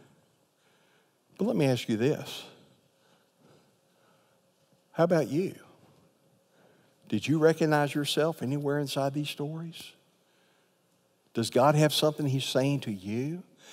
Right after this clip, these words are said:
Because I'll remind you in, in just a little bit after we have our prayer time, we're gonna be entering into the time of the Lord's Supper.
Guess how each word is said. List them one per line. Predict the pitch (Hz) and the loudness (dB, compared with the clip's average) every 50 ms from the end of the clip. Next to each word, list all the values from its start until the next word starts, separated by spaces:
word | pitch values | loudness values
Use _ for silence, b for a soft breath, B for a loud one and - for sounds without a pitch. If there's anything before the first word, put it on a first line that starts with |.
| B B B B | B B B B
Because | B 127 123 143 131 127 | B 2 6 6 4 6
I'll | 143 135 139 | 6 4 4
remind | 135 131 127 127 135 156 185 185 156 123 | 4 2 2 2 2 2 2 2 0 0
you | 123 120 120 | 0 0 0
in, | 117 110 113 - | 0 -2 -4 -4
in | - 127 120 107 | -2 -2 -2 0
just | 117 127 123 - | 0 -2 0 2
a | 120 | 0
little | 110 113 143 160 151 | 2 4 2 2 2
bit | 127 120 113 101 | 2 0 0 2
after | 95 110 - - - 139 | 2 2 0 0 0 0
we | 131 123 | 0 2
have | 120 123 120 113 | 4 4 4 4
our | 117 104 101 | 4 0 0
prayer | - - - 165 180 170 | -2 -2 0 0 0 0
time, | - - - 110 104 101 101 104 B B B B B B B | -2 -4 -4 -2 -2 -2 -4 -6 B B B B B B B
we're | - 143 | 0 4
gonna | 165 185 156 | 4 4 4
be | 123 120 120 120 120 | 4 2 0 2 2
entering | 131 135 131 131 131 127 | 2 2 2 2 2 2
into | 127 123 120 - - 135 131 | 0 -2 -2 -2 -4 -4 -2
the | 123 113 107 | -2 -4 -6
time | - - 127 127 131 131 120 | -4 -2 0 0 0 0 -2
of | 113 | -2
the | - 107 | -2 -2
Lord's | 107 113 117 117 113 - | -2 0 -2 -4 -4 -4
Supper. | - - 151 147 - - 95 90 | -4 -4 -4 -4 -4 -8 -14 -14